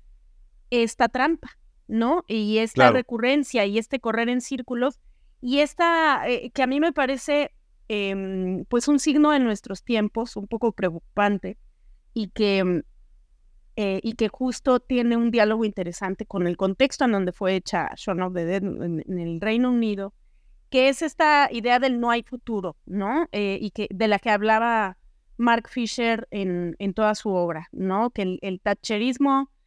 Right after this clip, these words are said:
Speaker 1: implantó el realismo capitalista, ¿no? El, de hecho, no hay alternativa. Este
Speaker 2: ¿Es,
Speaker 1: es
Speaker 2: es este camino o no hay más,
Speaker 1: este
Speaker 2: no?
Speaker 1: camino, no hay más. Y entonces, bueno, ¿y ahora qué hacemos, no?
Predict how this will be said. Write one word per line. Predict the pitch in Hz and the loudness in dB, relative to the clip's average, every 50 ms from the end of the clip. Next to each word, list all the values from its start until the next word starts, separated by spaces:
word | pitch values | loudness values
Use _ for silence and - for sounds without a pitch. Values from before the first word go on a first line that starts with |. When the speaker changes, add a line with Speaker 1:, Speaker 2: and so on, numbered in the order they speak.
| _ _ _ _ _ | _ _ _ _ _
Speaker 1:
implantó | - 240 247 247 247 247 240 226 233 247 - - 294 294 | -4 -4 -4 -2 0 2 2 2 2 0 0 2 4 4
el | 285 277 269 | 4 2 2
realismo | 262 254 254 247 254 294 302 262 262 262 | 2 2 0 0 -2 -2 -2 -2 0 0
capitalista, | 269 240 - 254 240 - - 233 233 247 262 277 262 - - 277 269 277 | 0 0 0 -2 -6 -2 0 0 0 0 -2 -4 -6 -2 0 2 2 4
¿no? | 285 269 240 247 269 285 | 2 0 0 -2 0 0
El, | 269 247 220 220 220 220 220 214 | 0 0 0 0 -2 -4 -4 -2
de | 226 240 | 0 0
hecho, | 233 - - 277 240 | -2 -2 -2 -4 -2
no | 220 226 240 247 262 277 277 | 0 0 2 2 2 4 2
hay | 269 269 262 247 | 2 2 2 0
alternativa. | 240 226 - 226 208 185 190 185 180 175 - 202 185 175 175 156 - - _ _ | 0 -2 -2 -4 -4 -2 -2 -4 -4 -4 -6 -8 -8 -8 -8 -10 -12 -16 _ _
Este | - 233 240 247 247 - - - 247 247 | 0 2 2 2 0 -4 -6 -2 0 0
Speaker 2:
¿Es, | 226 | 2
Speaker 1:
es | 226 214 | 2 2
Speaker 2:
es | 151 131 - | 2 2 2
este | 156 170 - - 180 - | 0 0 2 0 0 2
camino | 156 147 151 170 180 180 196 208 196 - | 2 2 2 2 2 2 2 2 0 0
o | 131 131 135 131 | 0 0 2 2
no | 135 135 | 2 2
hay | 131 135 - | 2 2 2
más, | 240 254 269 | 2 2 2
Speaker 1:
este | 262 - 294 262 | 2 2 2 2
Speaker 2:
no? | 254 | 4
Speaker 1:
camino, | 240 - - 262 262 254 247 | 4 6 6 4 4 2 2
no | 240 247 254 262 | 0 0 0 0
hay | 262 269 | 2 2
más. | 269 269 285 277 294 302 - - | 2 4 4 2 0 -2 -4 -6
Y | - 233 233 | -6 -4 -2
entonces, | 220 214 - 233 226 240 - - 262 254 254 - - 202 196 | -2 -2 -2 -2 -2 -2 -2 0 0 0 -2 -4 -8 -16 -12
bueno, | 190 208 202 208 233 226 | -8 -6 -4 -2 -2 -2
¿y | 202 185 | -2 -2
ahora | 180 185 190 208 214 | -2 -2 -2 -2 -2
qué | - - 240 | -2 -2 -2
hacemos, | 202 208 - - 403 508 453 370 269 | -2 -2 0 0 0 2 2 2 2
no? | 294 359 | 4 4